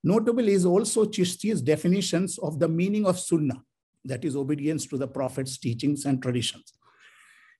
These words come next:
He mentioned that the Prophet Muhammad was both a Nabi and a Wali, a saint and a Nabi, prophet. As a Nabi, he communicated the messages that he received from Allah,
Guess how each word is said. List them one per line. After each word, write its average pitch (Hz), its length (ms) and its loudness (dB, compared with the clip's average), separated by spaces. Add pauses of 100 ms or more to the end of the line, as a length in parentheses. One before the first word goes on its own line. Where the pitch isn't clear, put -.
He 156 120 6
mentioned 208 460 6
that 180 160 6
the 170 80 2
Prophet 170 400 0
Muhammad 170 340 0
was 165 300 0
both 143 580 0
a 160 80 2
Nabi 156 640 -2 (100)
and 165 200 -2
a 143 40 -4
Wali, 123 480 -4 (680)
a 156 80 -8
saint 175 500 -4
and 123 140 -2
a 117 40 -10
Nabi, 104 400 -6
prophet. 107 440 -8 (340)
As 160 160 2
a 175 60 4
Nabi, 175 420 2
he 170 200 2
communicated 170 760 0
the 151 80 2
messages 151 560 -2
that 156 240 0
he 185 260 -6
received 160 480 -2
from 151 240 -4
Allah, 131 420 -4